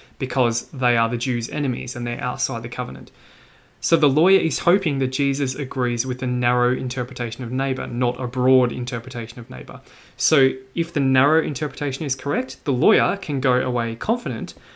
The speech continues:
that he has fulfilled God's commandments and that he's going to inherit eternal life.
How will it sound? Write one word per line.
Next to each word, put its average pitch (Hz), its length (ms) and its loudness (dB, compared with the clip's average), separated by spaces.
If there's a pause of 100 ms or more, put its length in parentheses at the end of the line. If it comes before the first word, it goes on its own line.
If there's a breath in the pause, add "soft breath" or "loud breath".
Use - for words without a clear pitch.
(200 loud breath)
that 139 120 0
he 139 180 2
has 131 180 2
fulfilled 131 520 2
God's 127 260 0
commandments 123 560 -2
and 127 320 -2
that 123 120 -4
he's 123 140 -4
going 120 260 -4
to 127 120 -4
inherit 117 320 -4
eternal 123 360 -6
life. - 360 -6